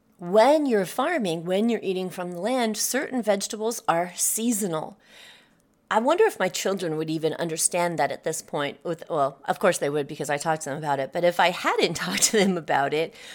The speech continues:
would kids really even understand that strawberries are only supposed to be around for a little while during the summer? That sweet potatoes or something, or yams or something that we eat at Thanksgiving and Christmas because that was the season where they grew.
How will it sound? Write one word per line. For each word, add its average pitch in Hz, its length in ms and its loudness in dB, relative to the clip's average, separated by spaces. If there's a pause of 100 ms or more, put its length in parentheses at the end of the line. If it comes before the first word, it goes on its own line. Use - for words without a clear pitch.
(140)
would 285 180 -2
kids 392 340 -4
really 254 260 -2
even 190 320 -2
understand 175 640 -2
that - 140 -10
strawberries 208 640 -2
are 165 160 -6
only 170 220 -6
supposed 170 340 -6
to 156 60 -14
be 160 180 -6
around 151 300 -4
for 170 120 -6
a 165 80 -4
little 165 220 -4
while 160 320 0
during 160 240 -6
the 160 60 -12
summer? 175 380 -6 (580)
That 160 120 -6
sweet 202 460 -6
potatoes 175 600 -4
or - 80 -12
something, 165 520 -6
or 139 80 -4
yams 160 480 -4
or 160 80 -8
something 160 460 -6
that 147 180 -2
we 151 180 -10 (280)
eat 233 220 -4
at 214 160 -4
Thanksgiving 160 500 -6
and 156 100 -6
Christmas 170 400 -8
because 180 360 -8
that 185 200 0
was 285 160 -4
the 247 100 -14
season 226 420 -4
where 214 160 0
they 214 160 -2
grew. 175 560 -2